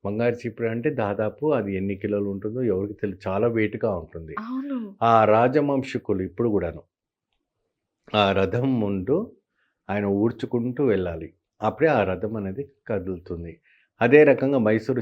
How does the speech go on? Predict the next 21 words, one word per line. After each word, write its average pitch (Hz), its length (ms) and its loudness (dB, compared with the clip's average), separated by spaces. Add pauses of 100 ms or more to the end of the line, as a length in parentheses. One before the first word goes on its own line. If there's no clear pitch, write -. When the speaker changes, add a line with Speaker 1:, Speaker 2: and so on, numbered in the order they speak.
Speaker 1:
చాముండేశ్వరి 110 800 2
ఒక 101 420 2 (760)
ఏనుగు 113 500 2
పైన 95 240 -4
కూడాను 104 680 -4 (480)
మహారాజు 107 500 0
కూడాను 110 340 -4
అక్కడ 98 200 -4
ఊడ్చుస్తారని, 95 1160 -4 (480)
అక్కడ 101 160 -6
సేవ 107 360 0 (100)
చేస్తారనేసి, 92 1000 -6
ఆ 104 160 2
ఒక 95 200 -2
బంగారు 101 360 -2
చీపురుకు 101 540 -4
ప్రాముఖ్యత 98 480 -6 (180)
పూజిస్తారనేసి 95 1040 -8 (520)
ఇతిహాస 131 440 2
పురాణాలు 95 540 -4
మనకు 110 320 -10